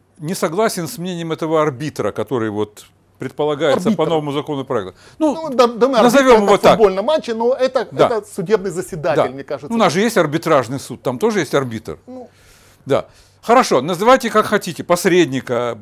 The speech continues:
Speaker 1: представителя и так далее. Э, то, в принципе, гипотетически есть возможность пойти в суд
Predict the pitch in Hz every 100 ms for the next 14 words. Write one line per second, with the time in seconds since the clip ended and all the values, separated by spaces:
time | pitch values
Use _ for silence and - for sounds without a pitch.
0 | 117 156 - 170 160 - 120 104 95 135
1 | - 127 123 110 98 117 _ - - -
2 | 170 156 147 143 139 - _ _ _ _
3 | - 175 247 285 330 262 247 226 226 _
4 | _ 127 170 196 - 180 262 - 233 -
5 | 214 202 - 139 220 214 180 165 185 214
6 | 220 254 233 _ _ _ _ 180 170 196
7 | 160 - - 254 -